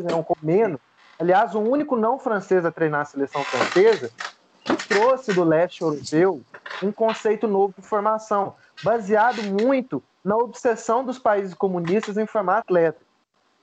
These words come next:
Não tem nada de ideologia, é a grande verdade. Os países do leste europeu eram excelência na formação de atletas, porque eles tinham um programa que buscava justamente formar,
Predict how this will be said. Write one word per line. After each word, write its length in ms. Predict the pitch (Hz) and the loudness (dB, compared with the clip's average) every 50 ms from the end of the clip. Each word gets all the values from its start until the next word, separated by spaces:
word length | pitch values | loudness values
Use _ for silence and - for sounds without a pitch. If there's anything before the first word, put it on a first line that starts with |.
| _ - | _ -12
Não 80 | 240 | -4
tem 160 | - 381 370 | 0 0 2
nada 260 | 381 320 262 285 311 277 | 2 2 2 0 0 0
de 100 | 247 262 | 0 2
ideologia, 720 | 214 254 247 254 247 254 240 170 156 170 180 170 151 143 | 4 4 4 4 2 2 0 -2 -4 -2 0 2 4 4
é 20 | |
a 100 | 147 156 | 4 2
grande 360 | 156 175 180 190 208 208 208 | 2 0 0 0 0 0 0
verdade. 580 | 214 240 247 233 202 185 180 180 170 156 123 127 | 2 2 4 4 4 4 4 4 2 0 -4 -10
Os 140 | 135 - _ | -14 -8 _
países 480 | - 180 170 170 196 233 240 214 196 | -2 0 0 0 0 -2 -4 -4 -4
do 80 | 202 214 | -2 0
leste 320 | 196 175 170 180 170 - | 2 4 4 2 2 0
europeu 560 | 170 151 147 143 147 - 135 143 165 180 - - _ _ _ _ _ | -2 -2 -2 -2 -2 -2 0 0 0 0 -2 -4 _ _ _ _ _
eram 340 | - 170 175 196 220 220 202 - _ - | 2 4 4 4 2 0 -6 -10 _ 0
excelência 720 | 208 220 220 226 - - 233 220 190 175 190 208 208 - 208 | 2 2 2 0 0 0 2 2 2 2 0 0 0 -2 -4
na 80 | 208 | -4
formação 540 | 208 - 208 208 214 208 214 214 - 190 185 | -2 -2 -2 0 0 0 0 0 -2 -2 0
de 60 | 190 | 0
atletas, 500 | 208 233 226 - 180 180 170 170 - 120 | 0 0 2 2 4 4 4 2 -2 -8
porque 160 | - - - 165 | -10 -6 -4 -4
eles 140 | 170 165 | -4 -4
tinham 180 | - - 185 190 | -4 -4 -4 -4
um 60 | 208 | -2
programa 520 | - 214 208 196 160 156 165 165 185 190 202 | -2 0 0 0 0 0 0 0 0 -2 -4
que 100 | - 220 | -4 -4
buscava 440 | 196 226 - - - 180 180 175 | -4 -6 -4 -2 0 0 0 0
justamente 460 | 170 175 185 - 214 190 180 185 185 - | -2 -4 -2 -2 -2 -2 -2 -4 -8 -6
formar, 540 | - 208 202 185 170 165 175 196 - - | -2 -2 -2 0 0 0 0 0 -2 -6